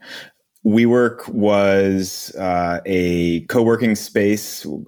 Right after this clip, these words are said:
a shared office space started by a former baby clothes salesman who then managed to convince the world that,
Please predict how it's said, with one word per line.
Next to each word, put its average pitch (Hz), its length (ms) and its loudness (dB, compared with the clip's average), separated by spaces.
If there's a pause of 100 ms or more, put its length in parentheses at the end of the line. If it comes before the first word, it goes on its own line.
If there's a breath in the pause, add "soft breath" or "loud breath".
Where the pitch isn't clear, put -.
a - 40 -8
shared 107 240 0
office 107 280 0
space 107 320 0
started 95 360 0
by 92 260 0
a 87 260 0
former 104 280 0
baby 101 280 0
clothes 92 340 0
salesman 90 640 0 (100)
who 92 560 2 (540 loud breath)
then 101 320 2
managed 95 460 0
to 90 680 2
convince 95 600 -2
the 92 100 0
world 90 600 2
that, 85 460 -2